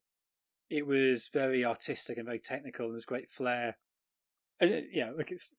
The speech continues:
and there's a, you know, there's this perception in the Danubian countries that, you know,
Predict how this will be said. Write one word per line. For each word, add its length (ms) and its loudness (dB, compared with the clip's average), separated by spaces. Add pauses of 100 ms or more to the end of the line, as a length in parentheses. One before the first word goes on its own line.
(200)
and 100 6
there's 100 4
a, 80 8
you 100 0
know, 40 4
there's 140 -2
this 100 -2
perception 500 2
in 80 0
the 60 0
Danubian 420 0
countries 520 -4
that, 260 -2 (420)
you 120 -16
know, 80 -10